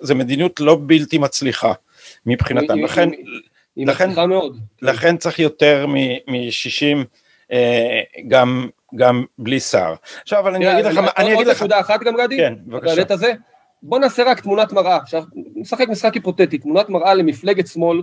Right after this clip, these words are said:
Speaker 2: שאומרת, "אני יותר שמאל ממפלגת השמאל המרכזית הגדולה, אני יותר שמאל מראש הממשלה שהיה מכהן בשמאל באותו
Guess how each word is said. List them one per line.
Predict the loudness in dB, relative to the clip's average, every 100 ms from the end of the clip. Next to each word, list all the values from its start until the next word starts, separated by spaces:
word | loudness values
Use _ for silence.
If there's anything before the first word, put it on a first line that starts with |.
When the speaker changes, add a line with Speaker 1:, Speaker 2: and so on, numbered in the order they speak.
| -6
Speaker 2:
שאומרת, | -4 -2 -2
"אני | -2 0
יותר | 2 2 0
שמאל | 0 0 2 2
ממפלגת | -4 -4 -2 -2
השמאל | -4 -2 2 4
המרכזית | 2 -2 -6 -2 -2
הגדולה, | -2 0 2
אני | 2 0
יותר | -2 -2
שמאל | -2 0 2 0 -8 _ _
מראש | 2 4 4 2
הממשלה | 0 0 2 2
שהיה | 2 0
מכהן | 0 0 0 0
בשמאל | -4 -4 -4
באותו | -4 -6